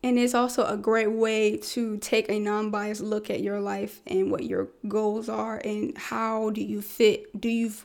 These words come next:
do you meet up to the expectations or do you not, and what do you not, what do you need to do better? So it feels like a smack in the face sometimes, but a smack in the face is pretty good. I ain't gonna lie. It's horrible. It feels horrible, but it's very good for you, believe it or not.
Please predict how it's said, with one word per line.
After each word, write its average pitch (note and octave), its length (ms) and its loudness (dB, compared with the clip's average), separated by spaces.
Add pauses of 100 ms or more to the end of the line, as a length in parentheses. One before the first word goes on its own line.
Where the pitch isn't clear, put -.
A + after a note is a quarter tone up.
do A3+ 80 -2
you A3 440 -2 (880)
meet A3+ 340 2
up A3 160 -2
to - 100 -2
the G#3 80 4
expectations G#3+ 600 0
or G#3 80 -4
do A3 100 -6
you G3+ 140 -4
not, G#3+ 320 -2
and A#3 100 -2
what G#3 160 4
do G#3+ 60 -4
you G3+ 120 -2
not, G#3+ 240 -2
what B3 180 6
do A#3+ 80 0
you A#3 120 2
need A3+ 180 -2
to G#3 80 -6
do G3+ 120 -2
better? - 380 -6 (840)
So - 140 -2
it A#3+ 180 4
feels D#4 220 4
like C#4 160 2
a A#3+ 60 2
smack A#3+ 320 2
in G#3+ 60 0
the G#3+ 80 0
face A3 220 2
sometimes, G#3+ 640 0 (1040)
but D4+ 100 8
a G4+ 40 4
smack A#4+ 260 2
in A#4+ 80 0
the A#4+ 100 4
face A#4 120 8
is F#4+ 120 4
pretty G4 220 2
good. C#4+ 300 6
I D#4 100 6
ain't D#4 100 8
gonna B3 160 0
lie. - 280 -4
It's D#4+ 140 6
horrible. D4+ 420 6
It B3 120 4
feels D4+ 220 2
horrible, C4+ 320 4
but A#3 160 2
it's A#3+ 140 4
very A3 260 2
good G3+ 340 0
for G3 220 0
you, G3+ 140 0
believe G3+ 280 0
it - 60 -4
or F#3 140 0
not. - 440 -4